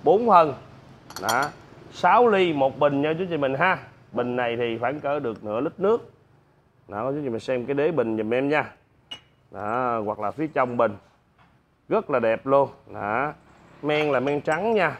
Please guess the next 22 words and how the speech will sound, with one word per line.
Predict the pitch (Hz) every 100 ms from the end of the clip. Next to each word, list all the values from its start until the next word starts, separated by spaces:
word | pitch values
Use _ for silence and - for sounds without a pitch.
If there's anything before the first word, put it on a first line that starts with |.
| - -
vẽ | 101 131 -
tay. | 143 147 127 - _ _ _ _ _
Bộ | 107 131
này | 143
thì | 127
giá | 127 160
bảy | 165 113 165
trăm | 170 156 143
bao | 139 139 135
ship | - 196 -
toàn | 123 113 110
quốc | 180
cho | 143
anh | 139
chị | 123
mình | 117 117
luôn, | 131 131 -
bảy | 98 113
trăm | 160 143
ngàn. | 143 127 - - - _ _ _ _ _ _ - - - - - - - - - - - -
Mã | 127 135 185
số | - 190 202 233